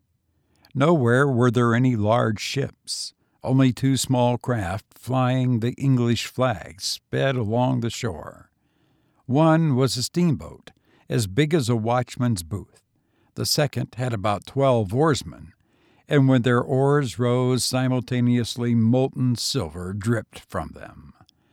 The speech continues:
Trustful dolphins darted in and out among them and dove with long, arching flights above the surface of the water. Through the blue heavens now and then calm eagles winged their way,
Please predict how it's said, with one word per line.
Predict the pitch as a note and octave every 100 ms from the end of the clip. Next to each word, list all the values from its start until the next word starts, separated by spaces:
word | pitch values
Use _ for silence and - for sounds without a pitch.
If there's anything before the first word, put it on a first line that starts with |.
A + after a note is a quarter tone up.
| _ _ _
Trustful | - D3+ D#3 - D3
dolphins | A2+ C3 C3+ A#2+ C#3+ C3+ G2
darted | A#2 C3+ C3 A#2+
in | B2 B2+
and | A#2
out | B2+ B2+ B2
among | A#2 A#2 A#2+
them | A#2 A#2+ B2+
and | B2 F#2
dove | B2 B2 B2
with | G#2 A2
long, | G#2 A2+ A#2+ A#2+ A#2 -
arching | D3 B2+ C#3 B2+
flights | - - F2 D2+ - - - - _ _ -
above | G#2 F#2 A2 G#2
the | G#2+
surface | G#2 - B2+ F#2+ A2+ G#2+ -
of | A2
the | G#2+
water. | F2+ D2 D#2 - - _ _ _ _ _ _ _ _ _
Through | - B2 C#3+
the | C3+
blue | G#2+ G#2+ C3+ C#3+
heavens | B2 B2+ C3 B2+ F#2+
now | A#2 B2 C3
and | A#2
then | A2+ B2 B2
calm | A#2+ A#2 A#2 A#2+ B2 B2 -
eagles | B2 F2+ - B1 - - -
winged | F#2+ A2+ C#3+ C#3+ C3
their | B2 B2+
way, | A2+ A2+ - -